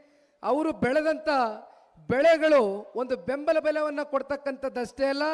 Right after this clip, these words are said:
ಅದನ್ನ ಸಂಪೂರ್ಣ ಖರೀದಿ ಮಾಡ್ತಕ್ಕಂಥದ್ದಕ್ಕೆ, ಆದೇಶವನ್ನ ಹೊರಡಿಸ್ತಕ್ಕಂಥದ್ದಕ್ಕೆ ಸನ್ಮಾನ್ಯ ಕುಮಾರಣ್ಣ ಅವರು ತಗೊಂಡಂಥ ಅವತ್ತಿನ ನವದೆಹಲಿಯಲ್ಲಿ ನಿರ್ಧಾರ ಏನಿತ್ತು,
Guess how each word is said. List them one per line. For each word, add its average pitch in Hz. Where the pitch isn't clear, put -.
ಅದನ್ನ 277
ಸಂಪೂರ್ಣ 311
ಖರೀದಿ 330
ಮಾಡ್ತಕ್ಕಂಥದ್ದಕ್ಕೆ, 294
ಆದೇಶವನ್ನ 311
ಹೊರಡಿಸ್ತಕ್ಕಂಥದ್ದಕ್ಕೆ 269
ಸನ್ಮಾನ್ಯ 247
ಕುಮಾರಣ್ಣ 277
ಅವರು 277
ತಗೊಂಡಂಥ 277
ಅವತ್ತಿನ 294
ನವದೆಹಲಿಯಲ್ಲಿ 285
ನಿರ್ಧಾರ 247
ಏನಿತ್ತು, 269